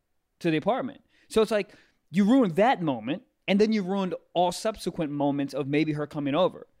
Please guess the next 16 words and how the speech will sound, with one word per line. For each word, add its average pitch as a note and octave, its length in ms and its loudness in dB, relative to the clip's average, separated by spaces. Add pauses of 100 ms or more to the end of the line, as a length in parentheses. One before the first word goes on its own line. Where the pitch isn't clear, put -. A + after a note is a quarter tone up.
She - 180 0
didn't F3+ 140 -2
wanna E3 140 0
come D3+ 200 -4
over. E3 180 -2
So, F3+ 120 -2
like, G#3+ 100 0
bro, E4 140 0
you, B3+ 100 0
like, C4+ 160 0
cockblocked C4 420 -6
me G3 120 -4
for, F#3+ 120 -6
like, D#3+ 200 -4
you. F#3 260 -8
The, G3+ 240 -4